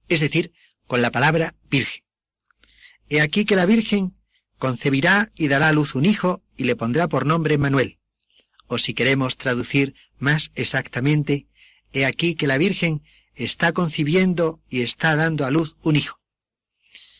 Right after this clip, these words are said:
Estos dos participios de presente suponen una simultaneidad entre el hecho de ser virgen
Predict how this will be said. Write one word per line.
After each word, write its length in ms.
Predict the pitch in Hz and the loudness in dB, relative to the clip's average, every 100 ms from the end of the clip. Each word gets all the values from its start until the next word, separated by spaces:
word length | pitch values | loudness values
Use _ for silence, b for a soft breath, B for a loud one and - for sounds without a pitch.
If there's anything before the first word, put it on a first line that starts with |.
| B B B - | B B B -2
Estos 360 | 202 214 233 214 | 0 2 2 2
dos 160 | 240 | 0
participios 840 | 233 214 208 240 226 233 208 - - _ | 0 0 0 0 2 4 4 0 -6 _
de 160 | 143 143 | -6 -2
presente 640 | 143 143 233 220 214 196 B B B - | 0 2 4 4 2 -2 B B B -10
suponen 680 | - 151 233 240 233 220 - | -2 0 4 6 4 2 0
una 360 | 220 240 226 | 4 6 4
simultaneidad 1120 | 214 - 254 240 240 - 220 214 208 170 113 - _ _ _ _ - | 2 2 4 6 4 4 4 6 6 4 0 -4 _ _ _ _ -4
entre 380 | 151 143 - 131 | 0 0 2 2
el 80 | |
hecho 300 | 190 202 - | 4 2 0
de 100 | 117 | 0
ser 220 | 117 131 151 | 0 0 2
virgen 480 | 240 214 208 196 | 2 2 0 -2